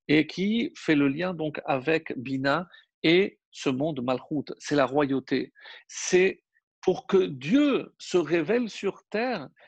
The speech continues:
il faut qu'il y ait un homme qui révèle sa royauté. Je parle bien sûr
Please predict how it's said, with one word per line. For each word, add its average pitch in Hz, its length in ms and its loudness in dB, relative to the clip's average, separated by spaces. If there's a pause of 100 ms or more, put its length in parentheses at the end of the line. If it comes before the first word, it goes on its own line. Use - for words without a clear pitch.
(200)
il 180 180 2
faut 247 220 -6
qu'il 175 340 -6
y 170 140 0
ait - 240 -4
un 151 420 2
homme 202 400 -2
qui - 240 -4
révèle 147 720 2
sa - 160 -2
royauté. 123 680 0 (480)
Je 123 200 -2
parle 156 240 2
bien 139 160 -2
sûr 156 360 -4